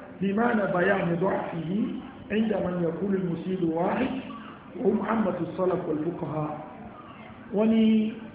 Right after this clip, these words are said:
a ní láti tako náà pẹ̀lú pé ká ṣàlàyé pé ọ̀rọ̀ tẹ́ni yìí sọ ọ̀rọ̀ tó dọ̀rẹ́ fún.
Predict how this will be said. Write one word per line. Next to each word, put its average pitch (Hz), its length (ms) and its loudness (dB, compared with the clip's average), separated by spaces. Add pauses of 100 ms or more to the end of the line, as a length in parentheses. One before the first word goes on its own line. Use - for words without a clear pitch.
(100)
a 175 140 0
ní 226 160 2
láti 190 400 0
tako 165 340 -2
náà 180 260 2 (360)
pẹ̀lú 170 220 0
pé 208 100 2
ká 214 140 2
ṣàlàyé 190 400 2
pé 185 140 0
ọ̀rọ̀ 175 220 4
tẹ́ni 208 240 4
yìí 185 180 0
sọ 185 140 -2
ọ̀rọ̀ 160 200 2
tó 180 100 0
dọ̀rẹ́ 170 300 0
fún. 139 200 -6